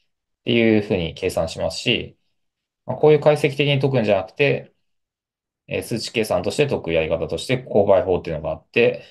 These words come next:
えー、目的関数を、えー、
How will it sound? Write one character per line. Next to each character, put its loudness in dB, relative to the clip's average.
え 0
ー、 -2
目 -2
的 -2
関 4
数 2
を、 2
え -6
ー、 -20